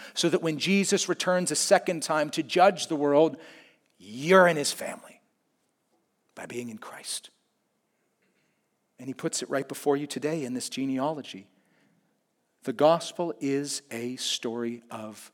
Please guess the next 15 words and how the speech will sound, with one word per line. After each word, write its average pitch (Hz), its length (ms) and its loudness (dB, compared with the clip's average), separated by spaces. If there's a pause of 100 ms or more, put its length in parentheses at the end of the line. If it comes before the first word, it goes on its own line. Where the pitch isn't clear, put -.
(120)
grace. - 520 -16 (1700)
From 143 240 -8
beginning 190 880 -2 (280)
in 110 80 -14
Abraham 147 520 -4
of 110 120 -12
undeserved 135 520 -8
grace, 147 420 -6 (260)
through 139 420 -6
David 190 600 4
and 113 220 -6
all 190 420 6
the 196 100 -6
screw-ups 185 680 0
of 131 180 -8